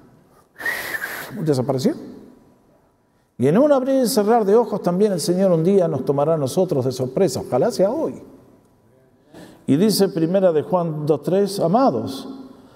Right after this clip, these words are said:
ahora somos hijos de Dios y todavía no se ha manifestado lo que llegaremos a ser. Pero sabemos que cuando Él se ha manifestado,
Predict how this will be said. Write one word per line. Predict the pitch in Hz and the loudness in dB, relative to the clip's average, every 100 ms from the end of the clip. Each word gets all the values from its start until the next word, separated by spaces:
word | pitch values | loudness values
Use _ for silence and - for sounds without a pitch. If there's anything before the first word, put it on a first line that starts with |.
| _ _ _ | _ _ _
ahora | 139 170 208 | 0 2 0
somos | 165 190 170 147 | 0 -2 -2 -2
hijos | 233 226 170 | -2 0 0
de | 143 | 2
Dios | 143 254 294 - - - - - - _ _ _ _ _ - | 2 2 0 -4 -12 -14 -16 -20 -20 _ _ _ _ _ -4
y | 131 | -2
todavía | 131 156 147 160 185 | 2 2 2 0 -2
no | 180 | -2
se | 165 160 | -2 -2
ha | |
manifestado | 151 156 143 139 135 220 220 | -2 -2 -2 -4 -2 0 2
lo | 139 | 0
que | 131 | -2
llegaremos | 135 143 151 160 170 135 | 0 0 0 0 -2 -2
a | 131 | -4
ser. | - 269 370 208 113 95 - - - - - _ _ _ _ _ _ _ _ _ | -2 -2 2 0 0 -6 -12 -16 -20 -20 -20 _ _ _ _ _ _ _ _ _
Pero | 139 | -2
sabemos | 143 135 139 233 170 - | 0 -2 -2 -2 -4 -2
que | 131 120 135 123 - - - - - - _ _ _ _ | 0 0 -2 -6 -12 -14 -18 -20 -20 -20 _ _ _ _
cuando | - 127 143 202 | -4 -2 2 0
Él | |
se | 240 220 | 0 -2
ha | |
manifestado, | 175 156 123 135 - 107 92 110 | -2 -4 -2 -4 -4 -4 -2 -4